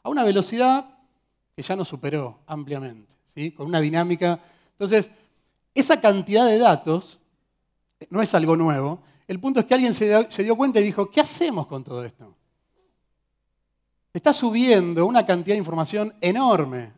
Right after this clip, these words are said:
a la red. Eso se llama Big Data, por si lo leen o lo ven en algún lugar. Big Data, volúmenes enormes de información de diferente tipo. Un chat, video,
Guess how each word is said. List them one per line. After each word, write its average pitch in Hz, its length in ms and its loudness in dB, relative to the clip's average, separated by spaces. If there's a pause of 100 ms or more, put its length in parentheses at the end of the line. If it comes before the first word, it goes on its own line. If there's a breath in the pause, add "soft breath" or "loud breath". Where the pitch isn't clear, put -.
a 143 60 -10
la 147 120 2
red. 143 260 -2 (220 soft breath)
Eso 247 180 -6
se 196 80 -6
llama 190 260 4
Big 202 380 -4
Data, 156 640 -2 (420)
por 139 140 -10
si 156 140 -8
lo 151 100 0
leen 190 320 4
o 160 60 -2
lo 151 140 2
ven 170 120 2
en 160 60 0
algún 156 240 -2
lugar. 135 320 -6 (480)
Big 220 440 -4
Data, 143 480 -2 (420)
volúmenes 202 640 0 (720)
enormes 170 760 2
de 151 100 -14
información 180 720 -2
de 185 140 0
diferente 202 500 0
tipo. 143 400 -10 (640)
Un 151 200 -14
chat, 214 280 4 (380)
video, 185 840 0